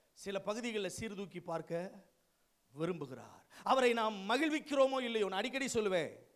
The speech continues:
"ஆண்டவரை மகிழ்விக்கணும், மகிழ்விக்கணும், மகிழ்விக்கணும், சந்தோஷப்படுத்தணும், அவருடைய உள்ளத்தை கு-, குளிர பண்ணணும், அவருடைய உள்ளத்தை சந்தோஷப்படுத்தணும்."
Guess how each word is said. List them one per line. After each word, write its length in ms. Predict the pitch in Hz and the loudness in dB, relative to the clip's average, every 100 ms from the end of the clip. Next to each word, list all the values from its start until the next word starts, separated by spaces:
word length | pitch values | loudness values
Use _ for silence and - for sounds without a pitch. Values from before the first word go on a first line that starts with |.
| _ _ _ | _ _ _
"ஆண்டவரை 320 | 180 226 226 | -2 2 2
மகிழ்விக்கணும், 600 | 202 208 233 196 202 185 | 2 0 0 -2 -4 -2
மகிழ்விக்கணும், 520 | 180 240 226 170 185 180 | -2 -2 -2 -4 -4 -2
மகிழ்விக்கணும், 500 | 220 214 214 190 175 | -2 -2 -4 -6 -6
சந்தோஷப்படுத்தணும், 640 | 202 226 233 190 180 180 | -2 -2 -2 -4 -4 -4
அவருடைய 200 | 170 180 | -2 -2
உள்ளத்தை 300 | 214 226 196 | -2 -2 -4
கு-, 240 | 160 196 | -6 -8
குளிர 280 | - 233 226 | -2 2 2
பண்ணணும், 400 | 220 190 180 156 - | 2 0 -2 -4 -8
அவருடைய 320 | - 175 190 | 0 4 6
உள்ளத்தை 280 | 254 247 220 | 4 2 0
சந்தோஷப்படுத்தணும்." 880 | 196 226 233 226 196 175 185 156 117 | 2 4 4 4 0 -2 -2 -4 -8